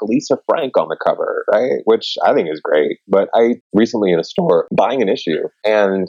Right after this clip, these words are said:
when I'm in a comic book store, I will admit I can be that shitty customer who's, like, on their phone. Like, I'm doing the thing, right? Like, I, I know the motions. I know how to pay with my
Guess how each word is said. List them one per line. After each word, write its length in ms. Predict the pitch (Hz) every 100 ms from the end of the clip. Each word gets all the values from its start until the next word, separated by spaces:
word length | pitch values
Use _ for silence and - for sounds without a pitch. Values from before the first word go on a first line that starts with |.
| -
when 140 | 110
I'm 120 | 131 139
in 60 |
a 40 | 131
comic 300 | 101 95 85
book 140 | 87
store, 260 | - 90 80
I 40 |
will 160 | 85 87
admit 220 | - 78 -
I 60 | -
can 120 | 101
be 120 | 156
that 160 | 87 -
shitty 240 | - 85 -
customer 400 | - - 90 87
who's, 120 | 85 80
like, 120 | 76
on 100 | 76
their 120 | 80 -
phone. 300 | 78 80 92 110
Like, 100 | 113
I'm 100 | 156
doing 200 | 175 180
the 60 | 135
thing, 260 | - 78 80 -
right? 180 | 78
Like, 140 | - 85
I, 220 | 92 87
I 40 | 95
know 100 | 113
the 80 | 117
motions. 360 | 90 - 76 69
I 40 |
know 100 | 82
how 60 | 90
to 80 | -
pay 100 | 92
with 100 |
my 0 | 85